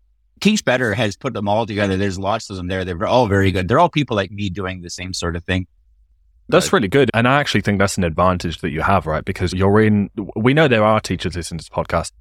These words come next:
Speaker 2: And honestly, even though a lot of the time people might feel like they're too busy or whatever, podcast is growing massively. I just see it as you've reserved your seat in a thing that people are coming around to a lot. There's a market for teachers.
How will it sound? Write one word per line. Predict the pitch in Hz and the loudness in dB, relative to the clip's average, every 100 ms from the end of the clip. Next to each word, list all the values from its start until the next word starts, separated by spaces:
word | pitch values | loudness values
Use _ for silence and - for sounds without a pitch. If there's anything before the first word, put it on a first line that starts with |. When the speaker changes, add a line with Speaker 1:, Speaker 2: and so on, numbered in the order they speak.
| _ - | _ -2
Speaker 2:
And | 107 | 2
honestly, | 127 139 151 139 | 2 2 0 0
even | 117 117 113 101 | 0 2 4 6
though | 98 95 90 _ _ - | 6 4 2 _ _ -2
a | 95 | 2
lot | 107 107 | 4 2
of | 95 | 2
the | 95 | -2
time | - 95 90 | -2 -2 -2
people | - - | -6 -8
might | 85 78 | -8 -6
feel | - | -6
like | 80 - | -8 -10
they're | 82 | -6
too | - 92 | -2 0
busy | 95 87 92 90 | 2 0 0 0
or | 85 | 0
whatever, | 82 85 87 82 _ _ - | -2 -2 -2 -4 _ _ -2
podcast | 131 - 113 95 | 0 4 2 0
is | 90 | -4
growing | 98 85 80 | 0 0 0
massively. | 78 - 73 76 73 | -6 -8 -10 -8 0
I | 127 | 2
just | 127 113 - | 2 2 2
see | 104 | 2
it | 95 | 2
as | 98 - | 0 0
you've | 110 107 95 | 2 2 4
reserved | 92 82 92 95 90 | 2 4 4 4 2
your | 95 | -2
seat | 82 - 95 - | -4 -2 -2 -2
in | 95 82 | -4 -6
a | |
thing | - 98 85 | -4 -4 -4
that | - | -4
people | 95 - | -6 -6
are | 82 | -4
coming | - 90 | -2 0
around | 85 82 80 - | -2 -4 -6 -10
to | 73 | -12
a | |
lot. | 71 - | -12 -2
There's | 135 131 | 2 4
a | |
market | 151 180 123 | 2 0 -4
for | - | -2
teachers. | 104 - 98 | -2 0 -2